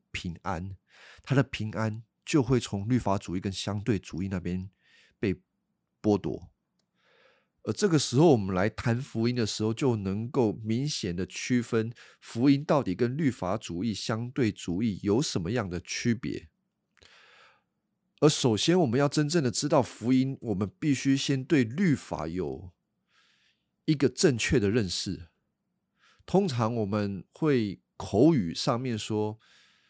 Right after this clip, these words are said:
呃，有一些很严格的人说他很律法，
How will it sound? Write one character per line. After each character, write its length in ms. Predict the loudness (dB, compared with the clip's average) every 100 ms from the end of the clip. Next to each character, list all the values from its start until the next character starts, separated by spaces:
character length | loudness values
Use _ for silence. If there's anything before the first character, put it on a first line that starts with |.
| _ _ _ _ -6
呃， 140 | -4
有 200 | 0 0
一 20 |
些 140 | 4 2
很 260 | 2 0
严 220 | 2 2
格 160 | 4 4
的 120 | 4
人 360 | 0 -2 -8 -16 _ _ _ _ _ _ _ _ _ _ _ _ _ _
说 180 | -2
他 140 | 2 2
很 220 | 2 2
律 120 | 2
法， 320 | 2 -4 -10